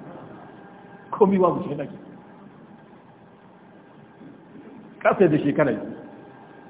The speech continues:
Da na ɗaga kai na, A C irin wanga yana da irin wanga A C da kun gan shi. Wala ko shi babu cikin ɗakin. An cire shi. Bale talabijin kenan ko? Komai babu cikin, kwayar ɗakin tsaye kawai.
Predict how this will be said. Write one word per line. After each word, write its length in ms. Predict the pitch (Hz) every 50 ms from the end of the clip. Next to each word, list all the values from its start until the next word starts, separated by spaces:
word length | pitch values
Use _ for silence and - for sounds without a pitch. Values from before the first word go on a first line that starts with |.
| - -
Da 120 | - 156 165
na 100 | 190 233
ɗaga 320 | 233 285 302 285 240 185 -
kai 120 | 180 170
na, 100 | 151 156 156 156 - -
A 180 | - 285 277 - 262
C 180 | 285 202 165 160 -
irin 180 | 214 202 196 175
wanga 200 | 160 160 147 131 160
yana 160 | 190 180 160
da 80 | 147 156
irin 200 | 190 185 175 156
wanga 140 | 156 147 151
A 80 | 156 151
C 80 | -
da 80 | 123 131
kun 140 | 110 - 240
gan 100 | 233 233
shi. 180 | 233 - - - - - - - - - - - -
Wala 220 | 131 135 156 160
ko 140 | 151 151 160 156
shi 60 | 165
babu 180 | 160 156 147 127
cikin 160 | - - 120
ɗakin. 220 | - 135 - - - - - - - - - - - - - - - - - - - - - - - - -
An 80 | 165 160
cire 200 | - 185 139 -
shi. 160 | - - - - - - - - - - - - - - - - - - - - - - - - - - - - - - - - - - - - - - - - -
Bale 180 | - 147 165 180
talabijin 380 | 180 208 185 170 151 143 120 113
kenan 240 | - 135 117 117 -
ko? 140 | - - 107 - - - - - - - - - - - - - - - - -
Komai 320 | - 247 262 294 294 285 -
babu 220 | 330 349 302 240 190 -
cikin, 160 | 180 220 - -
kwayar 220 | - 233 254 247
ɗakin 220 | 240 247 254 233 170
tsaye 220 | - 202 226 156 -
kawai. 180 | - 214 -